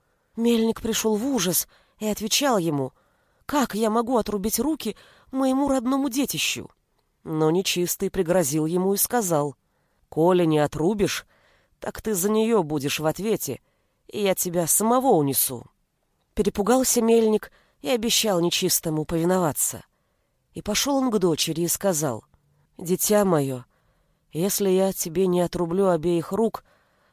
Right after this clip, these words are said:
то дьявол унесёт меня. И я со страха обещал ему, что это сделаю. Так помоги же мне в моей беде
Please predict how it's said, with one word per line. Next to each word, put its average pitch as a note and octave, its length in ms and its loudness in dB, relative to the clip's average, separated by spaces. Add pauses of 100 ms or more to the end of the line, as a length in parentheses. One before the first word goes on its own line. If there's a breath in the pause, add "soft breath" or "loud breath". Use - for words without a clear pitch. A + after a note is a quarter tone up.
(120)
то F#3 120 -8
дьявол F#3 480 0
унесёт G3 500 0
меня. C#3+ 380 -2 (760)
И A#3 120 -8
я G#3 120 2
со G3+ 160 2
страха G3+ 460 -2
обещал F#3+ 480 0
ему, D3 340 -2 (400 soft breath)
что - 320 0
это F3 160 -2
сделаю. D#3 640 -2 (640)
Так - 180 -14
помоги A#3+ 440 2
же F#3 140 0
мне F3+ 200 2
в E3 80 -4
моей F3+ 260 0
беде F3 400 -2